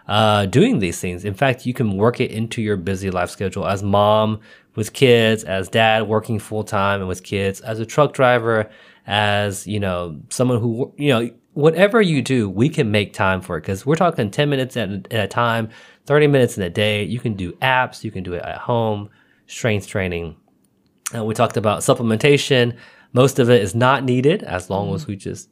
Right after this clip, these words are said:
Speaker 1: eat well and sleep. And then, of
Speaker 2: Mm-hmm.
Speaker 1: course, of course, post-recovery, you don't have to spend a lot of money.
Speaker 2: Mm-hmm.
Speaker 1: You can just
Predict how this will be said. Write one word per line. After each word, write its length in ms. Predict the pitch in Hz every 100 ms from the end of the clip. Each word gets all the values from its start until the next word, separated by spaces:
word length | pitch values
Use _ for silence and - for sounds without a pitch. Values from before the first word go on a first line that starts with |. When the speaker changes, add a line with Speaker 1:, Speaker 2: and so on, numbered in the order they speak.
| -
Speaker 1:
eat 200 | 95 92
well 300 | 90 92 95
and 100 | 82
sleep. 400 | - 82 190 - 101
And 160 | 92
then, 100 | 113
of 80 | 101
Speaker 2:
Mm-hmm. 60 | 98
Speaker 1:
course, 280 | 107 - - -
of 160 | 104
course, 200 | - 107
post-recovery, 880 | - 123 127 - 123 131 131 160 202 _ _ _ _ _ _
you 160 | - 92
don't 160 | 98
have 140 | 98 101
to 60 | 101
spend 180 | 110
a 40 | 104
lot 180 | 104 101
of 60 |
money. 320 | 95 98 85 _ _ _ -
Speaker 2:
Mm-hmm. 440 | 180 160 170 151 104
Speaker 1:
You 100 | 180
can 140 | 110
just 240 | 104 95